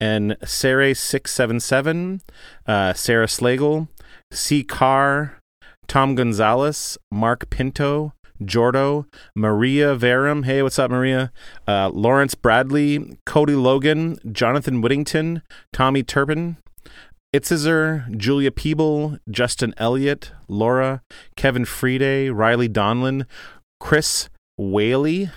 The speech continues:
Hey, Chris, what's up, man? He emailed me the other day, and he's like, "Uh, hey, man, uh, my name is not Chris Wally, it's Chris Whaley." And I was, was like, "I'm on it, bro. I'm so on it.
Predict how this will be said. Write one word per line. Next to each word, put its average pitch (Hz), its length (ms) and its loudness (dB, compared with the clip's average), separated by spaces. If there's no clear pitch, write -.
Hey, 107 180 -2
Chris, 135 440 0
what's - 160 -4
up, 143 180 2
man? 123 280 0
He 123 280 0
emailed 127 220 2
me 113 120 0
the 101 100 0
other 95 120 -2
day, 98 160 0
and 95 60 -2
he's 95 120 -8
like, 101 160 -4
"Uh, 139 200 -2
hey, 170 200 -4
man, 131 280 -4
uh, 123 280 -2
my 139 80 -2
name 202 160 -4
is 160 100 -6
not 139 180 -4
Chris - 280 -8
Wally, 98 400 -4
it's 104 120 -6
Chris - 320 -8
Whaley." 95 600 -4
And 113 80 -2
I 101 60 -2
was, 101 140 -2
was 95 160 -4
like, 95 260 -2
"I'm 120 160 2
on 110 200 2
it, 82 100 -6
bro. 98 340 0
I'm 101 200 -2
so 113 280 0
on 95 180 -2
it. 90 140 -10